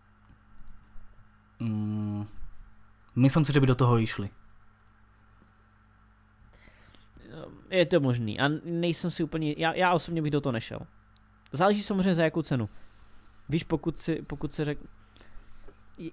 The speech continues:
Speaker 2: jaká cena si myslíš, že by byla odpovídající pro City a, a taková, že by Real, eh, že by to Realu stálo za to, to za něj dát?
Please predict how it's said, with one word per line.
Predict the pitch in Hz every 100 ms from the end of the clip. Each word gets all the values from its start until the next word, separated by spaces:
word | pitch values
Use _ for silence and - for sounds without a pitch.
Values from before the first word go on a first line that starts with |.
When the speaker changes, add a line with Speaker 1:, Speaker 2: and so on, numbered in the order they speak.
| -
Speaker 2:
jaká | 165 - 202
cena | - 165
si | 160
myslíš, | 156 156
že | 143
by | 147
byla | 151
odpovídající | 151 - 143 143 139 135 -
pro | 143 135
City | - 127 143 -
a, | 123 - -
a | 135 127 127 127 123 - - - - -
taková, | 123 139 127
že | 123 123
by | 127 123 117
Real, | 123 123 120 123 120 120 -
eh, | 135 - 131
že |
by | 127
to | 139
Realu | 131 120 123
stálo | - 123 120
za | 117
to, | -
to | 117
za | 113
něj | 110 110
dát? | - -